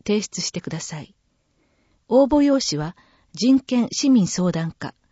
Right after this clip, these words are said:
市ホームページにあります。問い合わせ、人権市民相談課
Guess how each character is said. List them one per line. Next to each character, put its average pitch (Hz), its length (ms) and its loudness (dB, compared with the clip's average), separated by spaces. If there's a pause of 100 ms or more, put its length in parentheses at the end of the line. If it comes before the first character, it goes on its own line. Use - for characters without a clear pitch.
(320)
市 - 260 -2
ホ 262 180 4
ー - 20 6
ム 269 160 6
ペ 269 160 0
ー - 20 -2
ジ - 140 -6
に 135 100 -4
あ 139 60 -8
り 143 100 -12
ま 147 100 -10
す。 - 240 -16 (920)
問 262 220 4
い 240 60 4
合 208 80 4
わ 208 100 -2
せ、 - 240 -10 (440)
人 254 260 4
権 240 320 -2
市 285 200 2
民 208 180 4
相 160 240 -2
談 156 200 -8
課 - 240 -16